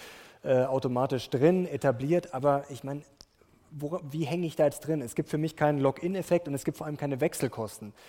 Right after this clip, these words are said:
Zum Beispiel bei S A P habe ich meine Wartungsverträge, bei Apple habe ich einen ganzen Kosmos. Wenn ich mal mit Apple angefangen habe, okay, klar komme ich da wieder raus, aber viele machen es eben nicht. Bei PayPal, ja gut,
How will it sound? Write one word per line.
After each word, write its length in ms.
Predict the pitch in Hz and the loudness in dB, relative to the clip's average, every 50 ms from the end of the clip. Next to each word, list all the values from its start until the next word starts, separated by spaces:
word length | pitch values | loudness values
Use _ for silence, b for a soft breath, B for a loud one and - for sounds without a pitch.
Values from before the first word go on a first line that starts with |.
| B B B | B B B
Zum 60 | _ | _
Beispiel 220 | - 135 - 139 127 | -6 -4 -4 -4 -2
bei 160 | 117 139 135 | 0 -2 -2
S 140 | - 135 - | -2 0 2
A 80 | 147 | 2
P 220 | 131 - 147 147 160 | 2 4 4 6 6
habe 100 | 151 151 | 6 6
ich 80 | 131 | 4
meine 220 | 139 135 135 135 123 | 2 0 0 4 6
Wartungsverträge, 800 | 127 131 139 147 139 123 - - 131 - - 135 127 127 131 120 | 6 6 6 4 0 -2 -2 -2 -2 0 2 2 2 2 2 2
bei 240 | 113 131 127 127 131 | 2 2 2 2 0
Apple 420 | 135 139 127 - 151 143 135 127 B B B B B B | -2 -4 0 2 4 4 4 2 B B B B B B
habe 140 | - - 131 | -4 -4 -2
ich 80 | 135 - | -2 -2
einen 80 | 139 | -4
ganzen 280 | 127 131 127 123 135 117 | -4 -4 -4 -4 -6 -8
Kosmos. 520 | - - 151 156 156 - - 131 120 - | -2 0 0 0 0 0 -2 -2 0 0
Wenn 100 | 139 135 | 0 0
ich 60 | 139 131 | 0 0
mal 100 | 139 135 | -2 -2
mit 120 | 131 127 | -2 -2
Apple 220 | 139 147 - 156 | -4 -4 -4 -4
angefangen 520 | 143 127 139 160 160 147 - 156 147 143 139 | -4 -4 -2 0 0 0 2 0 0 2 0
habe, 160 | 139 139 139 | -2 -2 -4
okay, 320 | 120 - 131 139 147 135 B B B B B B B _ | -4 0 2 2 2 2 B B B B B B B _
klar 180 | - 113 117 147 | -4 0 2 2
komme 240 | 151 - 147 143 147 | 2 2 0 -2 -2
ich 80 | 135 | 0
da 100 | - 139 | 0 -2
wieder 220 | 123 131 127 123 110 | 0 2 2 2 4
raus, 380 | 117 117 139 160 170 156 - | 6 6 6 6 6 4 0
aber 180 | 143 135 135 131 | -2 -2 -2 -2
viele 220 | - - 156 156 | -2 -2 -2 -2
machen 240 | 143 135 131 123 139 | -2 -2 -4 -4 -6
es 80 | 127 - | -8 -8
eben 180 | 139 131 131 | -8 -6 -4
nicht. 320 | 131 143 151 135 - - B B B B B B _ | -4 -2 -4 -4 -6 -12 B B B B B B _
Bei 100 | 127 120 | -2 0
PayPal, 600 | 113 - 135 151 160 156 165 156 151 151 151 147 107 117 | 0 0 0 0 0 0 2 2 2 2 2 0 -4 -6
ja 160 | 123 127 127 | -4 -4 -4
gut, 220 | 117 - 139 123 | -4 -4 -6 -6